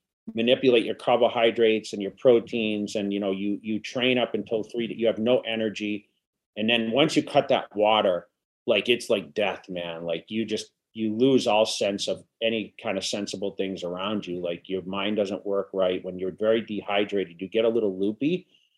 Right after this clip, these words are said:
And, uh, that's how we end up on stage. And then, of course, you get to go on stage, like, you're energized when you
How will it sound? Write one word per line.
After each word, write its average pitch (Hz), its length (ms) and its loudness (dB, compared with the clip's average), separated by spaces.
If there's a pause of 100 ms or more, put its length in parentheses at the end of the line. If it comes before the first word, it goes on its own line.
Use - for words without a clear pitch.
(400)
And, 104 200 -2
uh, 92 380 -2 (280)
that's 110 260 0
how 104 300 2
we 98 400 -4
end 113 140 -2
up 101 120 -4
on 101 180 -4
stage. 131 360 4
And 113 120 -4
then, 117 60 0
of 98 120 -6
course, 120 180 4
you 123 60 -4
get 123 60 2
to 117 80 2
go 127 100 6
on 117 120 4
stage, 139 360 2
like, 110 220 -2
you're 117 180 -4
energized 120 760 4
when 107 160 0
you 101 140 0